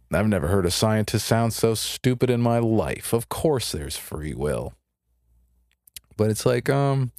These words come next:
like, the more you look into it, it, it becomes sort of a, a,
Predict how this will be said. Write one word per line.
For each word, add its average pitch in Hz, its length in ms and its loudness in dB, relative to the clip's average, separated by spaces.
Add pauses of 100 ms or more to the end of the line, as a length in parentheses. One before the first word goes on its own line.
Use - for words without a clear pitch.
(480)
like, 131 120 -4
the 113 60 4
more 131 180 4
you 104 140 4
look 101 220 0
into 95 380 0
it, 82 160 -2 (1500)
it, 92 200 0 (380)
it 117 220 -2
becomes 120 520 0
sort 104 300 2
of 82 120 -2
a, 71 160 -2 (220)
a, - 140 -6